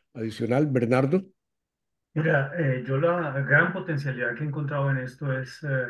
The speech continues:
Speaker 2: la, mm, ¿cómo se diría? Maleabilidad que tiene la a-, inteligencia artificial para acomodarse a las diferentes circunstancias,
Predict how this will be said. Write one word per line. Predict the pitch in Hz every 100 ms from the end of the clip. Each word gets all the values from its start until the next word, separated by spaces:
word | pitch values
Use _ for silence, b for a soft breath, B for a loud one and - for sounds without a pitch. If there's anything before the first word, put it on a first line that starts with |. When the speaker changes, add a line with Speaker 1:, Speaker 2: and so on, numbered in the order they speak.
| - _ _ _ _ -
Speaker 2:
la, | 139 120 117 113 107 104 - _ _ _ _ _ _ _ _ _ _ _ _ -
mm, | 160 131 - 226 -
¿cómo | 139 151
se | 135
diría? | 117 127
Maleabilidad | 135 160 156 160 143 135 131 113 120 139 165
que | 160
tiene | 139 156 156 135 - _ _ _ _ _
la | 127 117 110 -
a-, | 143 -
inteligencia | 135 123 120 - 165
artificial | 160 127 113 131 123 - b b -
para | 143 135 135
acomodarse | - 131 - 135 139 -
a |
las | 156
diferentes | 135 - 113 110 143
circunstancias, | 151 113 113 110 135 135 147 139 -